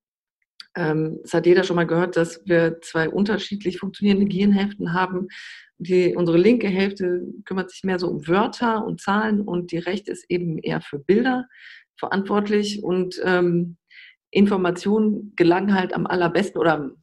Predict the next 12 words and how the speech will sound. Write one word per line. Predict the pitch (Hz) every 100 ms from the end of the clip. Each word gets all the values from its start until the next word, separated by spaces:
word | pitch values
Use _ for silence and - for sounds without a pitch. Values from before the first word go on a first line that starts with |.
| _
am | - 156 151
nachhaltigsten | 175 262 208 202 202 202 185 180
ins | 180 175
Gehirn, | - 175 196 190
wenn | 175 170
wir | 175
beide | 156 190 196 170 170 -
Gehirnhälften | 170 175 165 165 -
gleichzeitig | 151 151 - - - -
benutzen. | 131 139 - 131
Deshalb | 156 170 170
eben, | 165 165 165